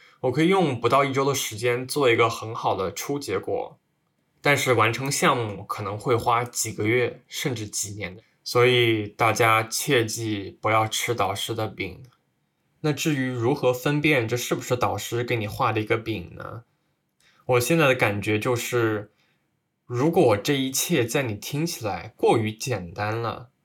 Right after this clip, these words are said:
那么这个时候就要警惕了，此事必有蹊跷，因为从来没有简单的科研。所以有的时候，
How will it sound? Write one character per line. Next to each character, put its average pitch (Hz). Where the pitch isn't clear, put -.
那 131
么 131
这 139
个 127
时 123
候 113
就 123
要 117
警 101
惕 113
了， 98
此 -
事 113
必 127
有 104
蹊 -
跷， -
因 127
为 110
从 -
来 120
没 120
有 117
简 104
单 104
的 101
科 -
研。 107
所 -
以 147
有 139
的 107
时 110
候， 107